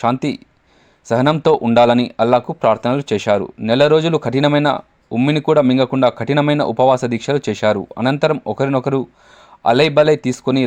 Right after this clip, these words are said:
రంజాన్ పండుగ శుభాకాంక్షలు తెలుపుకున్నారు. రంజాన్ పండుగతో పాటు హిందూ సోదరులకు ఉగాది శుభాకాంక్షలు తెలియజేశారు. గౌరవ అధ్యక్షుడు, జామా మసీద్ మరియు ఉర్దూ అకాడమీ చైర్మన్ తాహిర్ బిన్ హమ్దాన్, జామా మసీద్ అధ్యక్షుడు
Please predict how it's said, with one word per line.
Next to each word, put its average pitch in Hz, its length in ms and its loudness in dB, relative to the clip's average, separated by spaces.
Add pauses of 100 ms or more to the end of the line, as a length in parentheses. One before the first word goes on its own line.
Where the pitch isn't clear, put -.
రంజాన్ 123 460 2
పండుగ 117 220 0 (100)
శుభాకాంక్షలు 120 680 -2
తెలుపుకున్నారు. 107 580 -2 (640)
రంజాన్ 151 380 2
పండుగతో 151 480 2
పాటు 131 280 0
హిందూ 139 300 0
సోదరులకు 143 440 0 (160)
ఉగాది 123 280 0
శుభాకాంక్షలు 127 640 -2
తెలియజేశారు. 107 600 -2 (640)
గౌరవ 160 280 4 (160)
అధ్యక్షుడు, 135 380 -2 (300)
జామా 131 300 2
మసీద్ 135 320 -4
మరియు 123 180 2 (100)
ఉర్దూ 139 180 2 (100)
అకాడమీ 135 420 2
చైర్మన్ 113 340 0 (260)
తాహిర్ 139 300 2
బిన్ 147 200 -2
హమ్దాన్, 120 340 2 (160)
జామా 127 260 2
మసీద్ 139 340 -4
అధ్యక్షుడు 120 380 -4